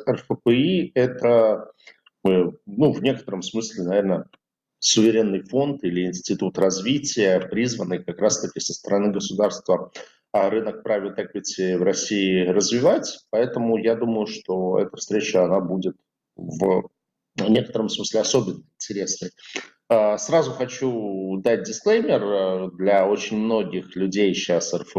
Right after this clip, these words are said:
П И прежде всего как бы ассоциируется с, э, вакциной, Спутник Ви.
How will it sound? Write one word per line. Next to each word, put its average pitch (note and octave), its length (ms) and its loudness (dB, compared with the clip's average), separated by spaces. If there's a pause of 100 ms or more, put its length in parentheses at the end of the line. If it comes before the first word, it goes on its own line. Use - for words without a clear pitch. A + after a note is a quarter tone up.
П G#2+ 120 2
И A#2 420 2
прежде G#2+ 460 0
всего G#2 480 -8
как D#2 280 -6
бы E2+ 220 -6 (340)
ассоциируется F#2 1080 -2
с, - 200 0
э, E2+ 540 2
вакциной, D#3+ 800 0
Спутник - 600 -8
Ви. A3 340 0